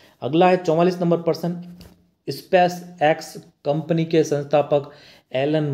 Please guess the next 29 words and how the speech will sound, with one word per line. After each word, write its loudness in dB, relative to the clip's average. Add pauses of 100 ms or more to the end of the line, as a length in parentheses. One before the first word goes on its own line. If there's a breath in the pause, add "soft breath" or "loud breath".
(120)
मस्क -2
ने -4 (140)
किस 2
सोशल 4
मीडिया 4
कंपनी -4
का 2
अधिग्रहण 0
किया? -6 (540 soft breath)
तो -4
ये 6
चर्चा 2
का 2
विषय 2
बेहद 2
ही -4
शानदार 2
है 2
दोस्तों, -2 (580 loud breath)
क्योंकि -4
पिछले -2
कुछ 0
समय 2
से 0
ज़्यादा 4
ही 4
चर्चा -2
में -8
है। -16